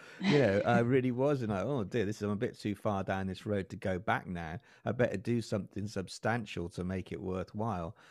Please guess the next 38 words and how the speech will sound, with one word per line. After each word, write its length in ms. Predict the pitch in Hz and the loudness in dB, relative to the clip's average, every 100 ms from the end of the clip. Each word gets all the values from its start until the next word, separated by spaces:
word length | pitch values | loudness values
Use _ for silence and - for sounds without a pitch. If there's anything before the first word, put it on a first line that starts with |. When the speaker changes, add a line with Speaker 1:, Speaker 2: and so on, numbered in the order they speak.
| - _ | -20 _
Speaker 1:
At 80 | 101 | -6
which 220 | 92 - | -6 -6
point 280 | - 98 90 | -6 -4 -4
I, 280 | 92 92 90 | -6 -4 -4
uh, 200 | 87 87 - - | -4 -8 -12 -8
wrote 300 | 90 90 - | -6 -6 -2
"Perfect," 640 | 104 110 - - - - | 0 0 -4 -10 -10 -8
and, 240 | 87 85 90 | -8 -8 -8
and, 320 | 87 85 92 | -8 -8 -10
uh, 40 | 87 | -8
never 240 | 92 90 | -8 -6
looked 240 | 90 90 - | -6 -8 -6
back. 260 | 104 92 - - | -6 -6 -12 -6
But 100 | 98 | -6
it 160 | 90 | -4
was, 140 | 104 101 | -6 -6
it, 180 | 101 151 - | -6 -8 -8
it 40 | 123 | -4
was, 220 | 127 - - - _ _ _ _ _ _ | -4 -6 -20 -20 _ _ _ _ _ _
it 60 | 165 | 0
was 100 | 147 | 2
out 160 | 160 98 | 2 -2
of 140 | 101 | 0
desperation. 1000 | 127 - - - 95 95 101 - 85 85 | 2 2 -2 -2 0 0 -2 -6 -8 -6
You 80 | 98 | -6
know, 260 | 87 87 - | -6 -8 -4
my 140 | 101 | -2
mum 220 | 107 101 95 | 0 0 -2
used, 220 | 92 - - | -6 -12 -10
always 260 | 95 92 92 | -6 -6 -6
used 220 | 87 - | -12 -12
to 80 | 90 | -12
say, 220 | - 90 | -8 -6
you 80 | 104 | -6
know, 160 | 95 - - _ - | -8 -10 -18 _ -8
"Necessity 800 | 110 147 151 180 - 165 180 - _ _ _ | -2 0 0 -2 -2 0 0 -2 _ _ _
is 280 | - 113 - | -2 -2 -4
the 280 | 107 107 | -4 -2